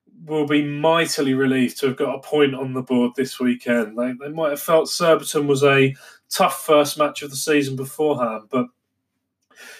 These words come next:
I don't imagine, even in their sort of, um, biggest nightmares, they would have predicted they'd lose ten one.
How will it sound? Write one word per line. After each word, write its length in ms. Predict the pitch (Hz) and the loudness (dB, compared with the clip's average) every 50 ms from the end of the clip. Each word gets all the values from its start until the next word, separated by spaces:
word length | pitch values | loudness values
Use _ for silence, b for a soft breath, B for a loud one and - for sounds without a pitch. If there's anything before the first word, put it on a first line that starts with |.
| B B | B B
I 60 | 160 | -14
don't 300 | 143 - 156 147 143 131 | -4 0 0 0 0 0
imagine, 720 | 139 143 143 139 147 143 143 139 - 139 127 123 123 135 135 | -4 -6 -2 0 0 0 0 2 0 0 0 0 -2 -4 -6
even 200 | 160 156 135 131 | -8 -8 -6 -4
in 140 | 131 127 123 | -4 -4 -2
their 180 | 123 127 123 123 | -2 -2 -2 -2
sort 320 | - - 143 123 131 131 | -2 -4 -6 -6 -6 -10
of, 100 | 123 - 131 | -8 -4 -2
um, 400 | 120 117 117 113 113 113 110 104 _ _ _ _ _ _ _ _ _ _ _ 160 147 127 _ _ _ _ _ _ _ | -2 0 -2 -4 -6 -10 -18 _ _ _ _ _ _ _ _ _ _ _ _ -20 -20 -20 _ _ _ _ _ _ _
biggest 340 | 160 147 123 120 - - - | -2 -2 -2 -2 -8 -8 -8
nightmares, 800 | 123 123 127 139 139 143 147 143 143 139 127 123 120 117 - | -8 -4 0 2 4 4 4 2 2 0 2 2 2 0 0
they 100 | - 131 | 2 4
would 140 | 131 131 131 | 4 4 2
have 80 | 127 - | 2 -2
predicted 560 | - 131 123 131 131 131 - - 139 131 - | -2 -2 0 0 0 0 0 -4 -4 0 2
they'd 200 | 131 123 127 123 | 2 2 2 2
lose 380 | 127 123 131 131 123 120 - | 2 2 2 0 -2 -2 -6
ten 320 | - - - 120 117 117 120 | -8 -4 -2 -2 -2 -2 0
one. 340 | 123 123 117 110 107 - | 2 2 2 2 -2 -6